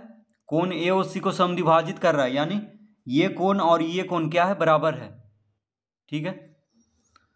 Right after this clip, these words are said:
अब ओएफ़ जो है, ओएफ़, देखिए ये जो है कोण सीओबी को, सीओबी यानी इस कोण को, इस कोण को, इस कोण को समद्विभाजित कर रहा है, यानी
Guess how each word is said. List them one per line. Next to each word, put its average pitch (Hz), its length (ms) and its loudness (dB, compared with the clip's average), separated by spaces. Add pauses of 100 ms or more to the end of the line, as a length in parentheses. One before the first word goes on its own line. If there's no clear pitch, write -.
(640)
अब 156 140 4 (140)
ओएफ़ 180 400 2
जो 165 180 -4
है, 196 320 0 (760)
ओएफ़, 160 580 -2 (160)
देखिए 127 320 -6
ये 143 220 2
जो 160 160 -2
है 160 180 2 (480)
कोण 175 240 4
सीओबी 180 600 2
को, 127 140 -8 (220)
सीओबी 175 1120 0 (240)
यानी 143 220 2
इस 185 340 -6
कोण 165 280 2
को, 110 360 -6 (420)
इस 156 240 -2
कोण 143 280 4
को, 104 160 -2 (880)
इस 156 200 -2
कोण 185 240 0
को 180 120 -2
समद्विभाजित 160 640 2
कर 151 160 4
रहा 131 80 2
है, 120 100 -2
यानी 165 280 -2